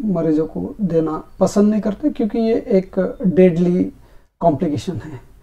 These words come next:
जनरल कॉम्प्लिकेशन हम सभी एक्सप्लेन करते हैं, जैसे कि मैंने पिछले वीडियो में बताया था कि पोस्ट स्पाइनल हेडेक जो है एक कॉमन कॉम्प्लिकेशन है जो मरीजों को अक्सर होते रहता है, इसलिए हम बताते हैं।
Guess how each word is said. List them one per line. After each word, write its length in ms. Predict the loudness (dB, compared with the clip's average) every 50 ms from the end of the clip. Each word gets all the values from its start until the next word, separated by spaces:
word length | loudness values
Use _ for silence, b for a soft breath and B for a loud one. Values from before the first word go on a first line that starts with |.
| _ _ _ _ _ 0
जनरल 320 | 2 4 4 4 4 2 4
कॉम्प्लिकेशन 580 | 4 4 4 4 2 2 2 2 2 4 4
हम 160 | 4 4 2 2
सभी 300 | 0 0 0 0 0 -2
एक्सप्लेन 400 | -2 -6 -4 -2 0 2 2 2
करते 280 | 0 -2 -2 -2 0
हैं, 200 | 0 0 0 0
जैसे 260 | 0 0 -2 -2 -4
कि 100 | -6 -4
मैंने 200 | -4 -2 -2 -2
पिछले 300 | 0 0 0 0 2 4
वीडियो 260 | 4 4 6 6 6 6
में 160 | 4 4 4
बताया 320 | 2 2 4 6 6 6
था 300 | 4 2 -2 -2 -4 -8 b b b b b b b b _ 2
कि 380 | 6 6 6 6 6 4 0 -6 -2 2
पोस्ट 480 | 4 4 6 4 2 -2 -8 -12 -12 -12
स्पाइनल 500 | -4 0 2 4 6 6 6 4 4 4
हेडेक 340 | 4 4 4 4 4 2 4
जो 140 | 2 2
है 220 | 4 2 2 2 0 -2
एक 160 | -4 -4 -2 2
कॉमन 320 | 4 6 6 6 4 0 0
कॉम्प्लिकेशन 680 | 0 -2 -2 -2 0 4 6 6 6 6 4 4 4
है 180 | 4 4 2 0 b b b b b b b b b b -4 -2
जो 200 | 0 2 2 2
मरीजों 360 | 4 4 4 4 4 2 2
को 80 | 2 0
अक्सर 640 | 0 -2 -2 -2 0 0 2 2 0 -2 -4 -6 -10 -14 -20 -18
होते 380 | -8 -4 -4 -2 2 4 6 6
रहता 260 | 6 4 2 0 -2
है, 160 | -2 0 -2
इसलिए 220 | -2 -2 -2 -2 -2
हम 160 | -2 -2 -2
बताते 380 | -4 -4 -6 -8 -6 -6 -8
हैं। 200 | -8 -8 -10 -12